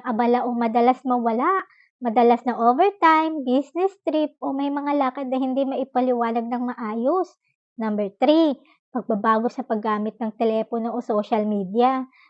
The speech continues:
Biglang naglalagay ng password, laging nakasilent o nakatagilid ang phone at ayaw nang ipahawak sa'yo. Number four, pagbabago sa itsura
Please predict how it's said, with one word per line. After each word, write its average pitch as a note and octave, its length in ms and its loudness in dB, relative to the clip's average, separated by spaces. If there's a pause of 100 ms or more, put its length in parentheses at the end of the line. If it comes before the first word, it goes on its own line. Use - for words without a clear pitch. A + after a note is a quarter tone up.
(120)
Biglang A3 400 2
naglalagay G3+ 560 -2
ng G3 240 -8
password, E4 1200 2
laging A3+ 400 2
nakasilent G#3+ 960 -4
o - 160 -8
nakatagilid B3 960 -2
ang C4+ 240 -8
phone A3 400 -2 (560)
at B3+ 160 -2
ayaw A#3 400 -2
nang A#3 240 -8
ipahawak G#3 800 -6
sa'yo. A3+ 800 -2 (320)
Number G#3+ 480 -2
four, A#3+ 640 2
pagbabago A#3 720 0
sa - 80 -10
itsura C#4 640 0